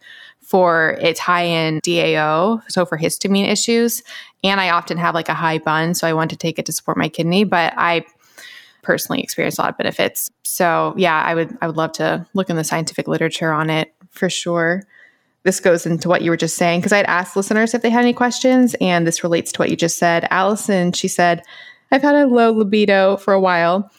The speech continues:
except for a couple times a month when I'm ovulating. Up until now, I've had a pretty high sugar-filled diet. Could sugar impact my sex drive?"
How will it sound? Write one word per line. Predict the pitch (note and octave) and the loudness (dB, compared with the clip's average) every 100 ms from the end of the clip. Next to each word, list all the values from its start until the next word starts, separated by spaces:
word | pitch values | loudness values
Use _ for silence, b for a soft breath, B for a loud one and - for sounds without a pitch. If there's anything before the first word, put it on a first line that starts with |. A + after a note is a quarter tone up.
| b | b
except | G3 - G#3 - | -6 0 0 2
for | |
a | G3 | 0
couple | G3 B3 C4 | 0 0 0
times | B3+ - G3+ G3 G3 - | -2 -2 2 2 2 0
a | |
month | F3 E3 F#3+ G3 | 0 2 0 0
when | F#3+ | 0
I'm | E3 | 0
ovulating. | - D#3+ F#3 G3 G3+ G#3+ A#3+ D4 B B B B - | 0 0 2 2 4 4 4 2 B B B B -4
Up | G3 | 2
until | G#3+ G#3 | 2 2
now, | G3 F3+ | 2 2
I've | F3+ F3 | 2 0
had | F3+ | 0
a | E3+ | -2
pretty | - - F3+ F3 | -4 -2 0 0
high | D#3+ D#3 D#3+ | 0 0 0
sugar-filled | - - E3 D#3+ D#3 D#3+ D3+ D3 | -2 -2 -2 0 -2 -2 -2 0
diet. | D3+ D3+ D3+ - | 0 0 -2 -4
Could | E3+ | -6
sugar | - - E3 D#3+ | -6 -4 -2 0
impact | D#3 D#3 D#3 D#3+ | 0 0 -2 -2
my | - D#3 | -2 -4
sex | - D#3 - | -2 -4 -4
drive?" | D3+ D#3 D#3 | -2 0 -2